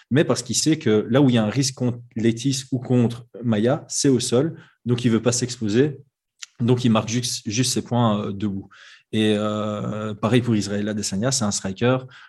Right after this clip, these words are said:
Le gros risque pour lui, c'est, euh, c'est, voilà, c'est si, s'il se fait amener au sol et donc il expose pas très, trop ses hanches, il reste très, euh, voilà, je, je marque mes points et puis c'est à l'autre à s'ouvrir et puis si le contre vient, le contre vient, tant mieux et puis, euh,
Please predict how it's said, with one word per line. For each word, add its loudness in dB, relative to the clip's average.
Le 4
gros 0
risque 0
pour -8
lui, -2
c'est, 0
euh, -2
c'est, -2
voilà, 2
c'est -4
si, 0
s'il 0
se 0
fait 2
amener 4
au 0
sol 0
et -2
donc -4
il -2
expose -2
pas 0
très, -4
trop -2
ses -2
hanches, 2
il -2
reste -6
très, 0
euh, -6
voilà, -4
je, -8
je -6
marque 0
mes 2
points -2
et 0
puis -8
c'est -4
à 0
l'autre 0
à 2
s'ouvrir 0
et -2
puis -8
si -4
le -8
contre -4
vient, 0
le -4
contre -6
vient, 0
tant -4
mieux -4
et -12
puis, -16
euh, -14